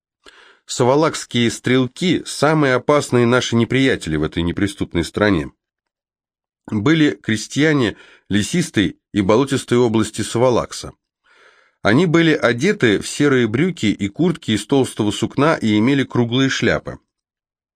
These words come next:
Амуниция их была из простой чёрной сапожной кожи. В мирное время эти стрелки жили по домам своим, занимались хлебопашеством, рыболовством и звериными промыслами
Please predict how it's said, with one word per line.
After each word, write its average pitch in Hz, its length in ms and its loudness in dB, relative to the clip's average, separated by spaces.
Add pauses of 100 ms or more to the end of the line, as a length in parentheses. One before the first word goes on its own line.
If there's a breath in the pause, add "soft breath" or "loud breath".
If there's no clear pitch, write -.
(920 soft breath)
Амуниция 135 600 2
их 90 160 0
была 87 340 2 (200 loud breath)
из 92 140 -4
простой 135 440 0
чёрной 143 380 2
сапожной 123 520 0
кожи. 73 420 0 (640)
В 87 100 -10
мирное 107 380 4
время 123 300 2
эти 98 100 -4
стрелки 101 560 0
жили 113 240 2
по 117 120 -2
домам 117 380 2
своим, 85 400 0
занимались 110 580 0
хлебопашеством, 113 1040 0
рыболовством 92 840 0 (340 soft breath)
и 104 80 0
звериными 135 520 2
промыслами 78 800 0